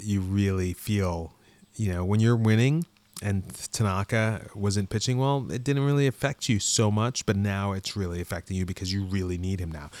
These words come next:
You really need him to step up, and, you know, you really don't know what to expect from him day in and day out. You'd actually kinda wish that he was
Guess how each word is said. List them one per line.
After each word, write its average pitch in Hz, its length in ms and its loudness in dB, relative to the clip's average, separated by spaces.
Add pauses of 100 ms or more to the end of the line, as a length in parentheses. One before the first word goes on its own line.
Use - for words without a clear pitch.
(100)
You 98 100 -6
really 92 320 -4
need 92 160 -2
him 92 160 -2
to 90 80 0
step - 280 -2
up, 104 240 -4
and, 82 260 -8 (760)
you 104 80 0
know, 92 100 4
you 95 200 4
really 101 280 6
don't 98 180 6
know 95 100 6
what 92 120 4
to - 80 -2
expect 98 320 -4
from 87 120 -4
him 85 260 -6
day 90 300 -2
in 90 80 -2
and 85 120 -4
day 85 160 -8
out. 92 280 -6 (180)
You'd 123 280 0
actually 123 360 0 (140)
kinda 107 240 0
wish 123 340 2
that 92 160 -6
he 104 140 -2
was 92 580 0